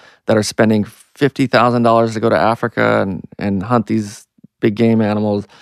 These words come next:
And, and I want you to part of this business. I'm gonna pay you this, and you're gonna be on my board and this and that." I'm like,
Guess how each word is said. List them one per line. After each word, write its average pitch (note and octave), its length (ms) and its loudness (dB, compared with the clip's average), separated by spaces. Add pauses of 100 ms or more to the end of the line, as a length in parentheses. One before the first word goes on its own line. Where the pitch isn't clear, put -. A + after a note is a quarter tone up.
(420)
And, G#2+ 220 -4
and A2 160 -4
I A#2 100 0
want B2+ 220 2
you A2+ 40 -4
to A#2 60 2
part B2 200 2
of A#2 40 4
this A#2 120 -2
business. A#2 360 -2
I'm B2 80 0
gonna B2 140 0
pay B2+ 280 0
you B2+ 120 4
this, A#2+ 340 0
and G#2 100 -4
you're B2+ 120 2
gonna B2 80 2
be A#2+ 100 2
on A#2+ 100 2
my A#2+ 120 2
board A#2 460 0
and G#2 100 -2
this A2+ 140 -4
and A#2 80 0
that." A2+ 180 2
I'm G#2+ 100 0
like, G2 160 -2